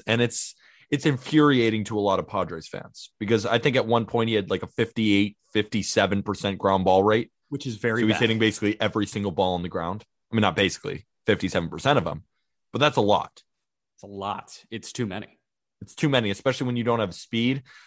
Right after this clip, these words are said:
Speaker 1: Like, a high babip guy, batting average on balls in play, a guy who hits the ball on the ground a lot is Timmy Anderson, who we love.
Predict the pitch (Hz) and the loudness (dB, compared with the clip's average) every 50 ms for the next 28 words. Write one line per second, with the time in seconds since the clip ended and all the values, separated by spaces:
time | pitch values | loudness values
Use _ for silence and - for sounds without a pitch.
0 | - - 117 127 131 117 107 101 - 135 131 127 131 127 113 - 110 101 101 101 | -2 0 2 2 4 2 2 0 2 4 4 4 4 4 2 2 2 4 4 4
1 | 90 92 82 _ - - 85 80 80 82 - 104 104 104 104 101 98 95 87 92 | 2 0 -4 _ -6 -6 -4 -4 -4 -2 0 0 2 2 2 2 0 0 0 -2
2 | 78 98 92 85 95 92 90 87 82 92 - - 98 90 90 87 95 98 95 90 | -4 -4 -6 -4 -2 -2 -2 -2 -4 -6 -10 -6 -4 -2 0 2 2 2 2 2
3 | 98 101 - - 92 92 95 90 85 85 78 95 90 87 85 85 87 85 82 80 | 0 -2 -4 -6 -4 -2 -2 -2 -2 -4 -6 -6 -6 -6 -4 -2 -2 -2 -4 -4
4 | - - - 117 101 95 92 92 85 82 - - - 131 98 92 87 90 92 92 | -10 -6 -4 0 0 2 2 0 -2 -4 -8 -10 -12 -8 -6 -4 0 2 2 2
5 | 85 - | 2 0